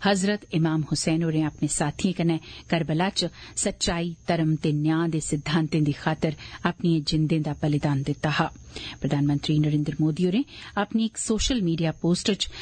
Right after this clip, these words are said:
हजरत इमाम हुसैन उंदे बलिदान गी चेता करदे होई आखेआ जे उनें धर्म दा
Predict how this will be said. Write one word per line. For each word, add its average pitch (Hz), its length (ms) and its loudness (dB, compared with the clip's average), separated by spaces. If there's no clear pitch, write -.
हजरत 196 420 0
इमाम 165 280 2
हुसैन 170 400 2
उंदे 156 240 2
बलिदान 156 400 2
गी 156 160 -2
चेता 156 240 0
करदे 151 320 0
होई 151 160 4
आखेआ 170 340 0
जे 190 180 2
उनें 202 160 2
धर्म 175 280 2
दा 160 80 0